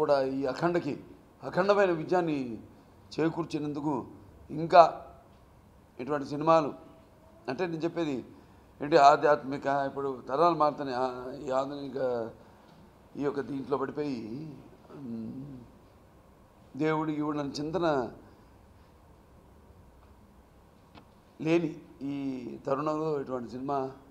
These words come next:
రావడం, ఒక కావ్యం, ఒక పురాణం, ఒక ఇతిహాసం, లేని పాత్రలు ఉన్నట్టు సజ-, సజీవంగా మన కళ్ళ ముందు ఉన్నట్టుగా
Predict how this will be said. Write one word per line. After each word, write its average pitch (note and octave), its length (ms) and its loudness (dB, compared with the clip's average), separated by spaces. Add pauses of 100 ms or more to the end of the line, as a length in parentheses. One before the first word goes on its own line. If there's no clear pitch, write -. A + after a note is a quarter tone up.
(300)
రావడం, D#3 320 6 (120)
ఒక - 100 -6 (180)
కావ్యం, D3 360 2 (380)
ఒక A2+ 80 -6 (120)
పురాణం, D3 380 2 (760)
ఒక A2+ 80 -8 (120)
ఇతిహాసం, C#3+ 460 0 (1000)
లేని E3 300 2
పాత్రలు D3+ 400 2 (960)
ఉన్నట్టు E3 400 2 (1600)
సజ-, A#2+ 300 -6 (160)
సజీవంగా D#3+ 500 0 (600)
మన C3+ 180 -2
కళ్ళ C#3+ 120 2 (100)
ముందు D3 200 -6 (180)
ఉన్నట్టుగా C#3 380 -4